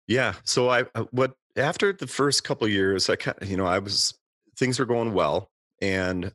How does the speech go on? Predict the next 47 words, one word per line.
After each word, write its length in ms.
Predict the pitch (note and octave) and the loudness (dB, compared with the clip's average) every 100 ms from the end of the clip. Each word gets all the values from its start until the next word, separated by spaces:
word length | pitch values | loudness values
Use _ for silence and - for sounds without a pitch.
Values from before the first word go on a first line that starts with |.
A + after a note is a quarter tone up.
| - | -2
I 160 | F#2 | -2
just 320 | F#2 - F2+ - - | -2 -2 -4 -4 -6
had 180 | F#2+ | -4
this 140 | F#2 - | -2 -4
picture, 400 | - B2+ - E2 | -4 -4 -2 0
like, 180 | D#2+ - | -2 -4
I'm 120 | E2 | -4
like, 200 | D#2+ - | -6 -4
"I've, 220 | E2 G2 _ | -4 -6 _
I've 140 | F#2+ F2+ | -4 0
worked 220 | G#2 - | -2 -2
for 80 | G2+ | -6
people 320 | - F2+ F#2 | -6 -4 -2
that 180 | F2+ E2 | -2 -2
grew, 560 | F#2+ G2 G2 F#2 E2+ | -2 0 0 0 0
sort 220 | - G2+ | 0 0
of 100 | F#2 | 0
this 240 | E2+ E2+ - | -2 -2 -2
methodical 640 | F#2 F2 F#2 E2+ F2 E2+ | -4 0 0 0 -2 -6
growth," 500 | D2+ E2 E2 D#2+ D2 | -6 -2 0 0 -4
was 160 | E2+ D#2+ | -4 0
always 320 | D#2+ E2 D#2+ | 0 0 -2
this 100 | D2+ | -2
sort 220 | - E2 D#2 | -2 -2 -4
of 100 | D#2 | -4
in 140 | F2 | -6
the 80 | E2+ | -4
back 300 | D#2+ D#2 - | -2 -4 -4
of 40 | |
my 120 | E2 D2+ | -4 -2
mind 360 | D2+ D2+ D#2 | -2 -2 -4
of, 100 | D2+ | -4
like, 200 | D#2+ D#2 | -4 -6
when 80 | F2 | -6
the 60 | E2 | -6
timing's 500 | - G#2 G#2 F#2 - | -4 -4 -4 -4 -2
right 340 | F2+ F2 - - _ _ _ _ | 0 0 -4 -12 _ _ _ _
or 160 | - F2+ | -4 -2
if 120 | E2 | -2
the 80 | F2+ | -4
right 360 | E2+ G2 F#2+ - | 0 0 -2 -4
deal 300 | F2+ G2 F2+ | -2 0 0
comes 320 | - E2+ D#2+ | -2 -4 -2
along. 400 | D#2 D2+ D2+ C#2+ | -2 -2 -2 -2
So 360 | - F2+ E2 - _ _ _ | -2 -2 -4 -6 _ _ _
I'll, 220 | - G2 F#2+ | -2 -2 0
I'll 180 | G2+ F2+ | -2 -2